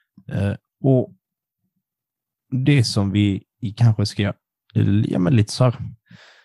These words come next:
eh, in, avrunda med, det är att säga att det som har gjort Elizabeth så himla omtyckt, det är att hon kommer in precis i rätt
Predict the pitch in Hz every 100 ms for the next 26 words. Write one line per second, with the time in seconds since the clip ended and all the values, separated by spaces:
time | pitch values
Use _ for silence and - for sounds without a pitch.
0 | _ _ _ _ 87 120 120 - 65 110
1 | 123 117 50 - - - 127 151 147 120
2 | 92 98 110 127 123 123 120 - 151 -
3 | 95 92 98 113 120 87 107 110 117 143
4 | - 110 104 120 107 - _ _ - 104
5 | 104 127 117 98 - 98 131 180 - -
6 | - - - - - 120 - 156 143 -
7 | 110 120 180 151 - 135 117 127 147 285
8 | 147 123 - - _ _ _ _ - 147
9 | 123 107 120 147 - -